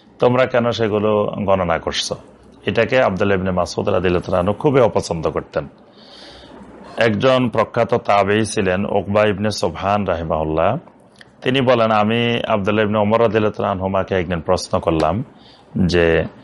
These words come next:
জিকির আজগারগুলো, তাসবিহ তাহলিলগুলো যেগুলো নবী সাল্লাল্লাহু আলাইহি ওয়াসাল্লাম নির্দিষ্ট করেন নাই, এরকম জিকির আজগারগুলো আমরা গণনা করে করে করব কিনা?"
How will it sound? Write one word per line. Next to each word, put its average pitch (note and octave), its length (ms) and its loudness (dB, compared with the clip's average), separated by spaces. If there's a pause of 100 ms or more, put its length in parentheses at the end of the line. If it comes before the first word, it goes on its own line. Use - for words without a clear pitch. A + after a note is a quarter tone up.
(240)
জিকির A2 340 0
আজগারগুলো, G2+ 600 0
তাসবিহ F#2+ 380 -2
তাহলিলগুলো F#2 560 0
যেগুলো F#2+ 340 0
নবী F#2 180 0
সাল্লাল্লাহু F2+ 60 -4
আলাইহি - 80 -2
ওয়াসাল্লাম F#2+ 280 0
নির্দিষ্ট G2 440 0
করেন A2 360 2
নাই, F2+ 300 -4 (520)
এরকম A#2+ 300 2
জিকির A2+ 280 0
আজগারগুলো A#2 460 2
আমরা G#2 220 2
গণনা A2 380 2
করে G#2 240 2
করে G#2 180 0
করব E2 320 0
কিনা?" D2 240 -12